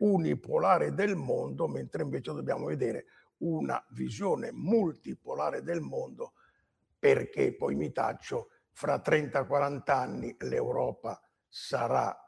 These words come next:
senza figli, senza giovani, senza futuro. E poi è drammatico che la Germania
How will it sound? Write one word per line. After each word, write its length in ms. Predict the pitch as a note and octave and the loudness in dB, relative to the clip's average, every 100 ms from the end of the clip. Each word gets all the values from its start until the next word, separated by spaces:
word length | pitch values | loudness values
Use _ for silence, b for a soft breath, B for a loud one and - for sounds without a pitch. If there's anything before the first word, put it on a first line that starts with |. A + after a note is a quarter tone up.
| _ - | _ -18
senza 720 | - - C#3+ C3+ B2+ - - | -14 0 2 2 -4 -6 -8
figli, 600 | - C#3 C3 A2+ G#2+ A2 | -8 -4 -4 -4 -6 -6
senza 680 | - - D3 C3 A#2+ C3 A#2+ | -8 -6 -4 -4 -6 -8 -8
giovani, 580 | G#2 D3+ D3 C3+ C#3 B2 b b _ | -2 0 0 -2 -6 -8 b b _
senza 600 | - D#3+ D3+ C3+ - - | -4 0 0 -2 -4 -4
futuro. 880 | D#3+ D#3 C#3+ C3+ C2+ C#2 - - _ _ _ _ _ | -4 -4 -2 0 2 0 -2 -16 _ _ _ _ _
E 160 | - A2 | -4 -4
poi 420 | - C3+ B2 G2+ - - _ _ _ _ _ _ | 2 2 2 -4 -10 -20 _ _ _ _ _ _
è 120 | - | -2
drammatico 840 | - B2+ C#3+ D#3+ C#3+ - C#3+ B2 | 2 2 6 6 6 4 -2 -2
che 140 | B2 C3 | -2 -2
la 140 | B2+ | 0
Germania 880 | B2 C3 C3 D3+ D3+ B2+ - - | 0 -2 -2 2 2 2 -2 -6